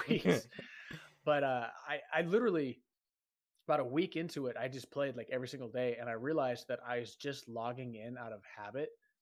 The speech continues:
Speaker 1: and just lo-, joining World v World just out of habit. And I was like, "I'm not having fun anymore. Like, what in the world?" And it,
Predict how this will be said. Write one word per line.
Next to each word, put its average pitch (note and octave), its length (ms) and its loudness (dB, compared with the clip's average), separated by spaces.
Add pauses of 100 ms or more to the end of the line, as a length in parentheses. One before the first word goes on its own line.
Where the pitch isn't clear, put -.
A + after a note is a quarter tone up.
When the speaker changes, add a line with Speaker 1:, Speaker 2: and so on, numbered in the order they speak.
(120)
Speaker 1:
and B2 100 -10
just A#2 280 -12 (800)
lo-, C3+ 160 -4
joining B2+ 420 -4
World B2 260 -2
v B2 60 -8
World B2 340 -4
just A#2+ 220 -10
out G#2+ 120 -4
of G2+ 60 -8
habit. A2+ 280 -2
And D3 100 -6
I B2 40 -4
was A#2 100 -8
like, A2 180 -6 (180)
"I'm A#2+ 140 -14
not A#3 100 -8
having F#3+ 200 -10 (100)
fun - 180 -4
anymore. G2+ 360 -12 (120)
Like, A2+ 220 -6 (540)
what - 100 -12
in - 60 -10
the A2+ 80 -8
world?" C#3+ 340 0 (560)
And C#3 340 -2 (400)
it, - 120 -4